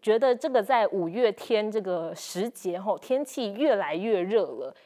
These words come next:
大家其实我的朋友是比较夸张啦，都会在这个时候去，已经有人在开冷气了。那到七八月其实会更紧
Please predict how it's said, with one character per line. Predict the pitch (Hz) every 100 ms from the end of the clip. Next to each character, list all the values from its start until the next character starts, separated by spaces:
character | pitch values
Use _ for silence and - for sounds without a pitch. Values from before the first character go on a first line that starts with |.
| -
大 | 285 269
家 | 254 247
其 | - 202
实 | 226 208 214
我 | 208 190
的 |
朋 | 208 269
友 | 240
是 | 233
比 |
较 | 185 202
夸 | - 196 185
张 | - 170
啦， | 185 151
都 | 196 208
会 | 233
在 | 220 208
这 | 202
个 | 196 185
时 | -
候 | 180 190
去， | 220 196 _ _ _
已 | 202
经 | 185 262
有 | 190
人 | 170
在 | 208
开 | 208 180 190
冷 | 175 -
气 | - - 175 98
了。 | 80 - -
那 | 349 320 262 _ _ _
到 | - 294 254
七 | 254 - 302 302
八 | - 262 285
月 | 285 214
其 | - 220
实 | 214 233
会 | 262 220
更 | 214 269 196 165
紧 | - 190